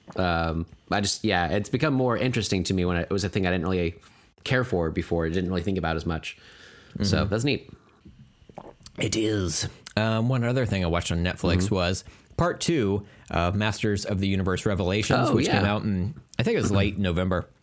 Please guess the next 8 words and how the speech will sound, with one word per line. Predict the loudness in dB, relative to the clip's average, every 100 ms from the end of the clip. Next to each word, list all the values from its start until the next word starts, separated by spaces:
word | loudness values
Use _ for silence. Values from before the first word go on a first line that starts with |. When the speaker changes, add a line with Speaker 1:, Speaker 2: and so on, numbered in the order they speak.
| _ _ _ -20 -14 -8 -2
Speaker 2:
And, | 0 2 2
uh, | 2 0 -4 -14 -2
first | 0 2
part, | 0 2 0
people | 2
were, | 2 0 -2
<laughs> | -4 -2 -4 -8 _ _ -20 -20 -20 -16 -14 -14 -16 -16 -2
man, | 0 2 -2